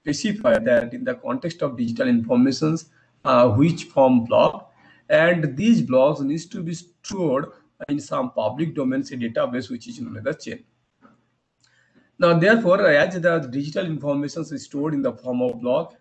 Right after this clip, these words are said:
and it is also linked in a chain form,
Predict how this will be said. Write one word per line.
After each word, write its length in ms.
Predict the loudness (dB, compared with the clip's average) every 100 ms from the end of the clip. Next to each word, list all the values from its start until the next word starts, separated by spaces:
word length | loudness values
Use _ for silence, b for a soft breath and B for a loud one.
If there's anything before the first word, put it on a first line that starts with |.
| _
and 160 | -2 0
it 120 | -2
is 140 | -2 -2
also 220 | -2 -4
linked 340 | -2 -2 -2
in 180 | -2 -2
a 200 | -2 -4
chain 320 | -6 -4 -4
form, 340 | -2 -2 -2